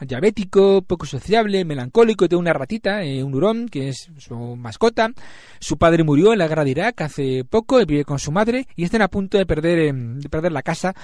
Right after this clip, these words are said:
porque un banco se, se la quiere quedar, les quiere desahuciar. En ese momento, eh, la madre está, em, trabajando y a, a Joe le da un, un coma, eh, diabético, él es diabético, le da una bajada completa de glucosa y entra en coma, eh, a punto de entrar en coma diabético.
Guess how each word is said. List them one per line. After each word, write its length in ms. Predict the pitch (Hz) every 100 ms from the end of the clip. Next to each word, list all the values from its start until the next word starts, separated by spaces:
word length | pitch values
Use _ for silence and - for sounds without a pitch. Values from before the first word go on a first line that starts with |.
| -
porque 320 | 170 180 185
un 200 | 208 160
banco 340 | 156 165 185 - -
se, 500 | - 156 143 131 95 - - - - _ _ - -
se 140 | 147
la 80 | 135
quiere 180 | 160 147
quedar, 220 | 123 160
les 80 | 135
quiere 240 | 143 139
desahuciar. 440 | 127 113 151 185 180 - - - -
En 120 | 151
ese 180 | 175 185
momento, 460 | 175 214 233 254 247
eh, 80 | 175
la 100 | 147
madre 220 | 156 151
está, 320 | - 147 139
em, 100 | 135 - 135 123
trabajando 520 | 117 110 240 262 269
y 160 | 185
a, 160 | 143 123
a 420 | 123 117 110 117
Joe 240 | 135 175 180
le 80 | 143
da 200 | 175 185
un, 640 | 147 143 139 135 123 127 - _ _ -
un 140 | - 160
coma, 400 | 143 143 202 151
eh, 320 | 143 143 139
diabético, 460 | 131 147 185 226 151
él 60 |
es 80 | 139
diabético, 420 | 139 180 233 247
le 100 | 202
da 80 | 139
una 100 | 139
bajada 520 | 208 - 147 135 135
completa 560 | 135 131 120 - 175 143
de 80 | 139
glucosa 500 | 135 165 208 233 247 - - -
y 140 | 190
entra 300 | 170 156 143
en 100 | 143
coma, 220 | 139 151 143
eh, 300 | 180 185 -
a 80 | 135
punto 220 | 202 214
de 40 |
entrar 140 | 202 202
en 60 |
coma 220 | 160 170 151
diabético. 500 | 135 143 147 131